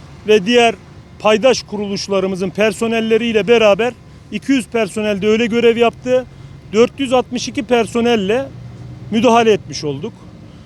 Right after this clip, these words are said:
Kırıkkale'mize, sanayicimize, işçilerimize, aziz milletimize öncelikle geçmiş olsun dileklerimizi tekrar iletiyorum.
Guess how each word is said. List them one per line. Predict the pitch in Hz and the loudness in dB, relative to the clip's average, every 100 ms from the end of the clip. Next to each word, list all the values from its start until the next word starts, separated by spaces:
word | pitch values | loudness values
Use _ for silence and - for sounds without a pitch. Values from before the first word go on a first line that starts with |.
| - - - - | -20 -20 -20 -18
Kırıkkale'mize, | - 262 294 247 233 220 202 185 202 208 - | 0 2 2 2 4 4 2 -2 -4 -6 -14
sanayicimize, | - 208 233 233 233 190 226 190 208 208 202 - - - - - - | -4 0 2 2 0 -2 -4 0 0 0 -4 -16 -20 -20 -20 -20 -4
işçilerimize, | 247 - 240 240 233 233 220 196 196 208 - - - - - - - | -2 -2 0 4 4 4 0 0 0 -2 -8 -20 -20 -20 -20 -20 -4
aziz | 233 240 233 | 0 0 0
milletimize | 240 220 - 220 214 | 0 0 0 -4 -2
öncelikle | 240 226 233 - 269 | -2 0 -2 -2 -4
geçmiş | 240 - 226 226 | -4 -4 -4 0
olsun | 226 220 214 | 0 0 0
dileklerimizi | 226 220 214 208 220 254 | 0 0 -2 -4 -4 -4
tekrar | 226 220 226 220 - - - - - - | -2 0 0 0 -2 -18 -20 -20 -20 -8
iletiyorum. | 190 220 - 233 202 | 0 2 2 0 0